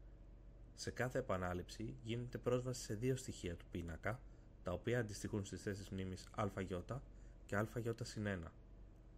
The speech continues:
Παρατηρούμε ότι δεν θα γίνει πρόσβαση στο δεύτερο μισό του πίνακα Α,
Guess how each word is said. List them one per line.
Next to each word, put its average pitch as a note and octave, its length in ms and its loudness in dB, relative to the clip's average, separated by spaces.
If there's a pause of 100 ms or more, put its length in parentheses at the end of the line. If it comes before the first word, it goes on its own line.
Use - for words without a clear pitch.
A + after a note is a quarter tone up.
(1400)
Παρατηρούμε G2+ 760 6
ότι G2+ 200 0
δεν A#2 140 4
θα C#3 80 0
γίνει C3 260 2
πρόσβαση F2+ 460 -2
στο - 120 0
δεύτερο F#2+ 320 2
μισό F2+ 220 -6
του F2+ 180 -8
πίνακα G2 520 -4 (460)
Α, F#2+ 400 6